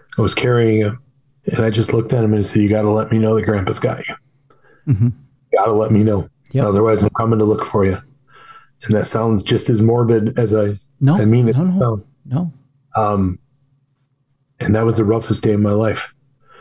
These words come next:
Speaker 1: And I woke up the next morning to five messages from mediums. And every message started with the same sentence.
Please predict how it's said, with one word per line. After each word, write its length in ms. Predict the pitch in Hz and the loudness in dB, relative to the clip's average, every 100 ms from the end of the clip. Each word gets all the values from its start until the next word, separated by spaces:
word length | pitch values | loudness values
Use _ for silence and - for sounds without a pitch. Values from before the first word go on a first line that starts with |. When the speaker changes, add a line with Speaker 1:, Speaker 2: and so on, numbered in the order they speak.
| - - _ _ - | -20 -20 _ _ -4
Speaker 1:
And 220 | 107 98 | 0 0
I 200 | 98 - | 0 0
woke 280 | 113 131 127 | 2 2 2
up 100 | 131 | 0
the 80 | 131 | 0
next 240 | 123 123 | 0 0
morning 540 | 135 156 147 120 110 123 - | 0 2 2 0 -2 -8 -4
to 280 | - 110 | 0 2
five 540 | 101 - 110 117 123 110 | 0 -4 -2 0 0 2
messages 640 | 117 113 - 110 113 - - _ | 2 0 -2 -2 -4 -8 -20 _
from 260 | - 110 104 | -6 -2 2
mediums. 580 | 107 104 107 104 - - _ _ _ _ - - - - _ _ | 2 2 0 -2 -8 -20 _ _ _ _ -20 -20 -20 -20 _ _
And 300 | 113 98 98 - | 0 2 2 0
every 400 | 113 110 131 131 | -2 0 2 4
message 500 | 123 120 123 110 101 | 4 2 0 -2 -2
started 300 | - 113 113 | -2 0 2
with 160 | 113 - | 0 -2
the 60 | |
same 260 | - 120 104 | -4 0 0
sentence. 560 | - 127 117 - - | -2 -2 -2 -2 -12